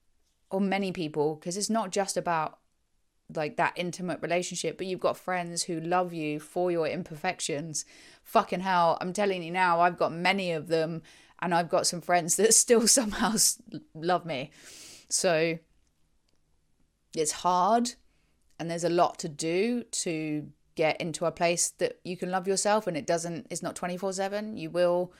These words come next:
find you go, "Oh, fuck, you're a dickhead."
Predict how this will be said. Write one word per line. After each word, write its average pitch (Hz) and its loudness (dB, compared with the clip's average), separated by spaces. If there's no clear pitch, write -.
find 196 -4
you 180 -4
go, 170 4
"Oh, 156 -8
fuck, 180 -4
you're 190 -4
a 175 0
dickhead." 175 0